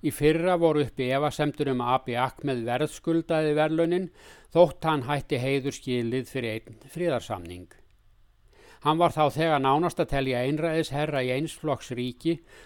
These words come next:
og viðurkennt að hann ætti erfitt með að halda friðinn heima. Í ár var niðurstaða Nóbelsnefndar norska stórþingsins að velja heldur alþjóðastofnun á vegum Sameinuðu þjóðanna en stjórnmálamann.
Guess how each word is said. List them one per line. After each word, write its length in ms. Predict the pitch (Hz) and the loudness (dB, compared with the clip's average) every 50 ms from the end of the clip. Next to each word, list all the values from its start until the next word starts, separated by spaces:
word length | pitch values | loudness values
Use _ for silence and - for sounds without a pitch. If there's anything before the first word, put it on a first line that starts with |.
| - - - | -12 -4 -2
og 120 | 147 135 139 | -2 0 0
viðurkennt 640 | 143 143 143 151 165 156 - - 180 165 - - | 0 0 2 0 -2 -2 -2 -4 -6 -6 -6 -6
að 100 | - 139 | -4 -2
hann 140 | 135 135 139 | -2 -2 -2
ætti 200 | 127 - - 123 | -4 -4 -4 -4
erfitt 400 | 127 151 170 170 165 147 - 160 | -2 -2 -2 -2 -2 -4 -4 -4
með 120 | 151 135 127 | -4 -2 0
að 60 | 143 | 0
halda 320 | 147 139 123 - - 127 - | 0 0 -2 -2 -4 -4 -4
friðinn 400 | - 147 131 113 117 127 131 151 | -4 -4 -4 -4 -4 -4 -6 -6
heima. 400 | 165 123 101 92 82 78 73 73 - _ _ _ - _ _ _ _ _ _ - - - _ - - - - - - - - | -6 -6 -6 -8 -8 -10 -12 -12 -16 _ _ _ -20 _ _ _ _ _ _ -20 -20 -20 _ -20 -20 -20 -20 -20 -20 -10 -2
Í 80 | - 160 | 0 4
ár 300 | 143 139 143 160 180 185 180 | 6 8 10 8 8 8 6
var 160 | 175 160 131 120 | 4 4 4 4
niðurstaða 540 | 127 131 131 135 127 - - 143 135 135 135 | 0 0 0 0 -2 0 2 2 4 4 4
Nóbelsnefndar 680 | 143 147 143 - 147 143 - - 143 139 - 143 139 | 2 2 2 0 -2 -2 0 0 -2 0 0 0 0
norska 320 | 143 147 139 - - 151 139 | 0 0 -2 -2 -4 -4 -4
stórþingsins 680 | - - 156 156 - - 170 160 139 156 165 160 - - - - - - | 0 0 -2 -2 0 0 0 0 0 0 -2 -2 -4 -12 -20 -20 -10 -4
að 160 | - 135 135 | -2 0 2
velja 240 | 139 143 143 143 131 | 2 2 2 0 0
heldur 260 | 139 135 117 - 120 113 120 | 0 0 -2 -2 0 0 0
alþjóðastofnun 840 | 135 135 - 160 156 151 151 123 - - 151 - - 151 135 135 | 0 -2 -2 0 2 2 2 0 0 0 0 0 0 -2 -2 0
á 40 | 131 131 | 0 0
vegum 240 | 127 123 123 123 | 0 0 0 -2
Sameinuðu 540 | - - 131 135 147 156 165 160 160 160 127 | 0 2 2 2 2 2 2 0 0 0 0
þjóðanna 400 | 147 156 151 151 147 143 143 147 | 0 0 2 2 0 0 -2 -4
en 80 | 139 - | -4 -2
stjórnmálamann. 800 | - 170 165 147 - 120 107 101 90 90 85 80 82 82 78 | 0 0 0 0 -2 -6 -6 -6 -6 -8 -8 -10 -12 -14 -16